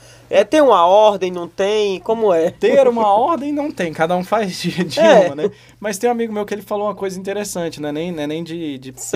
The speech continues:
Speaker 2: pesquisa de livro nem nada, mas que eu fiquei pensando nisso, um colega dentista.
Speaker 1: Certo.
Speaker 2: É, que ele falou, ó, se você usar o fio dental primeiro, você acaba,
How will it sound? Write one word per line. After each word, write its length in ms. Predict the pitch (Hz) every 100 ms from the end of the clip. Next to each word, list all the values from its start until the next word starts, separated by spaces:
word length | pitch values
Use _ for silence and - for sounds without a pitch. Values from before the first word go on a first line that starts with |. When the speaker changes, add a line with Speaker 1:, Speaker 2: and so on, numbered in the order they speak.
| 156
Speaker 2:
pesquisa 320 | - 139 139
de 100 | 135
livro 200 | 135 135
nem 100 | 175
nada, 320 | 151 127 127
mas 240 | 135 143
que 80 | -
eu 80 | 170
fiquei 180 | - 170
pensando 560 | 175 196 190 185 180
nisso, 260 | 175 143 143
um 40 |
colega 340 | 143 143 139 135
dentista. 520 | 139 127 120 110 180
Speaker 1:
Certo. 260 | 143 - - _ _
Speaker 2:
É, 520 | 120 123 123 123 120 117
que 160 | -
ele 100 | 156
falou, 440 | 175 180 170 117 -
ó, 200 | 127 139 - - -
se 140 | -
você 200 | 151 -
usar 220 | 220 220
o 60 | 165
fio 160 | - 139
dental 280 | 127 123 120
primeiro, 440 | 120 147 185 135
você 260 | 123 135 156
acaba, 460 | - 147 175 190